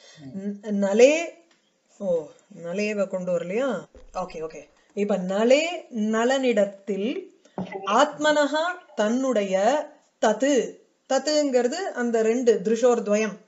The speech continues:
அந்த துவயம், அந்த கண் இரண்டையும் ஹிருதா மனதினால் ஸ்துவந்தி ஸ்ம,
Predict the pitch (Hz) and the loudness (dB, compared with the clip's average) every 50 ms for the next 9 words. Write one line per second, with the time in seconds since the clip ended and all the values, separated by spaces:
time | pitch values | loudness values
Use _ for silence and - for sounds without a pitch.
0 | _ _ _ _ _ 196 214 269 311 285 294 262 196 180 180 185 190 208 233 226 | _ _ _ _ _ -4 -4 -2 2 2 2 2 2 0 -2 0 4 4 4 4
1 | 208 180 175 - - 202 202 220 220 208 196 202 208 202 226 254 240 220 190 180 | 2 -2 -6 -10 -8 -6 -6 -2 -2 -2 -2 0 -2 -2 0 -2 -2 -4 -4 -2
2 | 196 220 220 220 214 196 196 185 180 175 175 185 220 285 - - - - - - | -2 -2 -2 0 0 0 -2 -2 -4 -6 -6 -6 -6 -6 -6 -10 -16 -20 -20 -20
3 | - - - - - - - _ _ _ _ _ _ _ - - 262 277 277 302 | -20 -20 -20 -20 -20 -20 -20 _ _ _ _ _ _ _ -4 2 2 4 6 6
4 | 302 294 277 240 202 196 196 202 233 233 254 247 220 202 185 175 175 190 233 285 | 6 6 4 2 0 0 0 0 -2 -2 -2 -2 -2 0 -2 0 0 -2 -2 -2
5 | 320 - - - - - - - - - 220 208 233 240 247 254 247 - 277 262 | -4 -8 -14 -16 -14 -12 -12 -6 -4 -2 0 2 2 2 2 0 -2 -2 -2 0
6 | 254 - - - - 254 247 262 285 | 0 0 0 0 0 2 2 2 2